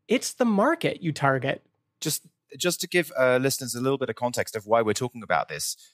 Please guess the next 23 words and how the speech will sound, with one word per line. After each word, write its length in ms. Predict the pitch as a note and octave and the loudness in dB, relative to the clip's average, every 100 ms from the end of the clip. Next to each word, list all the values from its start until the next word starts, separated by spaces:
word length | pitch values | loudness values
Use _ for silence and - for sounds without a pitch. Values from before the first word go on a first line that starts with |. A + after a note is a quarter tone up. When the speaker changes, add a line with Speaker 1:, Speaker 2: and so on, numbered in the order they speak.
| - | -4
Speaker 2:
the 60 | G#2+ | 2
reason 400 | C3+ C#3 C#3 B2+ | 2 2 -2 0
why 240 | B2 B2 | 2 2
we're 200 | A2 G#2 | 2 2
even 260 | G2 A#2 A2+ | 2 0 0
talking 300 | B2+ A#2 G#2+ | -2 -2 -8
in 60 | |
the 60 | G2 | -2
first 260 | A#2 A#2 | 0 2
place 260 | - G#2 - | 2 2 0
is 120 | G2 | -4
because, 400 | - - G#2 - - - - _ | -6 0 0 0 -4 -16 -20 _
um, 480 | F#2 F#2+ F#2 F2+ E2 - _ | 4 4 2 -2 -6 -10 _
uh, 300 | - F#2 F#2 - | 0 2 4 2
of 160 | G2 | 0
a 60 | G2+ | -2
post 360 | - G#2 G2 | 2 2 2
that 120 | - - | -2 0
Justin, 580 | G2+ - G2 F2+ F2+ - | 0 2 0 -2 -4 -6
uh, 140 | E2 | -6
put 240 | E2 G2 - | -2 -2 -2
on 100 | E2+ | -4
Twitter, 360 | - G#2+ F2+ | 0 2 2